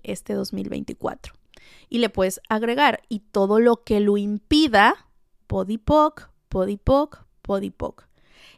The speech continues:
Enuncia este tipo de preguntas en cualquier momento de tu día, las veces que tú quieras. Te decía, esto no es como una regla, no es como los códigos sagrados que tienes que mencionarlos cuarenta y cinco veces.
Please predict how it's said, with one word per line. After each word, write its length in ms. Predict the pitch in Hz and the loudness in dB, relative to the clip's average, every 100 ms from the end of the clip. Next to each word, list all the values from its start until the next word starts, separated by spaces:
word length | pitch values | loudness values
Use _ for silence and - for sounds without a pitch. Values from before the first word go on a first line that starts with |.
| - | -2
Enuncia 760 | 254 262 294 330 311 277 254 240 | 0 2 0 0 -2 -2 0 0
este 240 | 247 262 | -2 -6
tipo 280 | 262 240 262 | -6 -4 -4
de 100 | 254 | -4
preguntas 760 | 202 202 240 262 254 262 269 - | -4 -4 -4 -4 -4 -4 -4 -8
en 180 | 247 247 | -10 -8
cualquier 560 | 247 247 - 277 277 | -6 -6 -6 -4 -2
momento 460 | 269 262 233 233 240 | -2 -4 -4 -6 -6
de 60 | 226 | -6
tu 160 | 220 | -6
día, 340 | 233 240 240 240 | -4 -4 -4 -4
las 240 | 220 208 | -6 -6
veces 280 | 220 226 - | -8 -8 -10
que 120 | 208 | -12
tú 140 | 220 - | -12 -8
quieras. 380 | 226 226 220 - | -4 -4 -4 -6
Te 80 | |
decía, 420 | 202 202 226 226 220 | -8 -6 -4 -4 -4
esto 220 | - 226 | -6 -8
no 100 | 220 | -6
es 140 | 214 | -8
como 240 | - 220 220 | -6 -4 -4
una 180 | 220 | -4
regla, 460 | 220 233 233 208 196 | -4 -2 -2 -2 -4
no 160 | 196 208 | -4 -6
es 100 | - | -4
como 240 | 226 220 | -2 0
los 180 | 208 - | -2 -2
códigos 440 | 208 208 214 208 | -2 -2 0 -2
sagrados 680 | - 214 220 233 233 - - | -4 -2 2 4 4 0 -8
que 100 | 196 | -8
tienes 300 | 190 214 220 | -6 -6 -6
que 80 | - | -8
mencionarlos 800 | 214 208 202 196 202 208 202 202 | -8 -8 -8 -6 -4 -4 -4 -6
cuarenta 480 | - 196 196 - 190 | -6 -4 -6 -8 -10
y 80 | 190 | -8
cinco 480 | - 220 220 208 196 | -4 -4 -4 -4 -2
veces. 680 | 233 247 - 196 196 190 | -2 -2 -4 -4 -4 -8